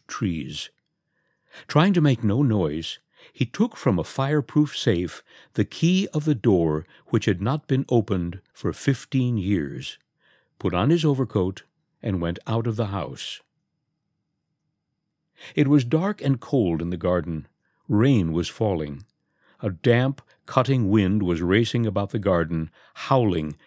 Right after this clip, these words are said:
and giving the trees no rest. The banker strained his eyes, but could see neither the earth,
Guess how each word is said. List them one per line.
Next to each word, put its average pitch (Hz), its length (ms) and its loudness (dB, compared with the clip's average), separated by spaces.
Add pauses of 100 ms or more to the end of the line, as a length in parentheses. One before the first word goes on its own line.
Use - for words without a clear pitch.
(120)
and 104 160 0
giving 110 240 2
the 98 80 0
trees 95 460 -2
no 95 180 0
rest. 90 600 -4 (720)
The 131 100 4
banker 151 480 2
strained 151 560 4
his 131 240 0
eyes, 87 500 -2 (380)
but - 160 -2
could 107 160 0
see 156 260 2
neither 101 340 0
the 87 260 -4
earth, 156 380 0